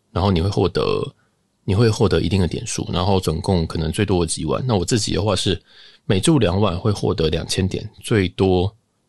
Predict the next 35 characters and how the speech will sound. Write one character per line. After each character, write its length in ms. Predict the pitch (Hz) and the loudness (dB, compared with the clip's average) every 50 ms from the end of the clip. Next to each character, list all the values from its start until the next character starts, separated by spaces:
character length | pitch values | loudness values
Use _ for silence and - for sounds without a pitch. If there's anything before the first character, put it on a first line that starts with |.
| _ _ _ _ _ _ _ _ _ _ _ _ _ | _ _ _ _ _ _ _ _ _ _ _ _ _
呃， 180 | 143 101 95 | 0 0 0
最 160 | 92 - 135 | 2 2 2
多 220 | 117 107 107 98 101 | 2 4 2 2 2
是 160 | - - 104 - | 2 2 0 2
二 120 | - 117 | 2 2
十 220 | - - - - 80 | 0 2 0 0 0
晚， 200 | 78 - - - - - _ _ _ | -2 -2 -4 -6 -12 -18 _ _ _
所 180 | - - - 104 | -8 -2 0 0
以 40 | 101 | 2
我 120 | 95 85 | 0 0
最 140 | - 135 123 | 2 2 2
多 120 | 123 110 | 2 2
可 80 | 101 107 | 2 2
以 40 | 92 | 0
获 180 | - - 113 | 0 -2 -4
得 180 | 113 - - - - | -2 -4 -6 -4 -2
四 240 | - - - 127 | -2 0 2 2
万 160 | 95 87 82 - - | 0 0 -2 -4 -8
点。 120 | - 160 156 - _ _ _ _ _ _ _ _ _ _ _ _ _ _ - | -10 -12 -12 -14 _ _ _ _ _ _ _ _ _ _ _ _ _ _ -4
所 140 | - - 127 | 0 0 0
以 60 | - | 2
每 140 | - 110 98 | 2 2 2
一 60 | 107 | 4
个 120 | 127 160 131 | 4 4 4
人 120 | 98 107 | 4 2
的 80 | - - | 2 0
offer 200 | 98 98 - 90 | -2 0 -2 -2
其 140 | - - 98 | -2 0 0
实 60 | 90 | 0
都 80 | 98 | 0
不 180 | 98 - 113 98 | 0 2 0 0
一 80 | 85 85 | 2 2
样， 240 | 98 95 85 - _ _ - - - - - _ _ | 0 0 0 -4 _ _ -20 -20 -20 -20 -20 _ _
那 140 | - 117 110 | -2 0 2
都， 380 | 113 120 110 117 127 107 107 | 4 4 4 4 2 0 -2